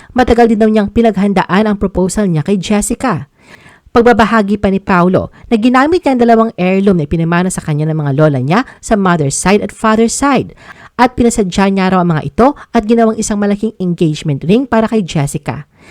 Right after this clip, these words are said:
Binahagi rin ni Paolo ang nangyari sa araw ng wedding proposal niya kay Jessica. Anya,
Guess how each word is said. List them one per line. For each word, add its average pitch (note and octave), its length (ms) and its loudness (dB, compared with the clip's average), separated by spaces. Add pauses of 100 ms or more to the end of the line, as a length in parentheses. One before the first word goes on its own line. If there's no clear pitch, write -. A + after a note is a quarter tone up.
(140)
Binahagi A#3 560 2
rin G#3+ 160 4
ni G3+ 80 2
Paolo F#3+ 240 2
ang F3+ 160 2
nangyari E3+ 400 0
sa - 160 -8
araw F3+ 240 0
ng F3+ 160 0
wedding F3+ 320 0
proposal D#3 480 -2
niya D#3+ 160 0
kay F#3 160 -2
Jessica. D#3 720 -6 (400)
Anya, G#3 320 0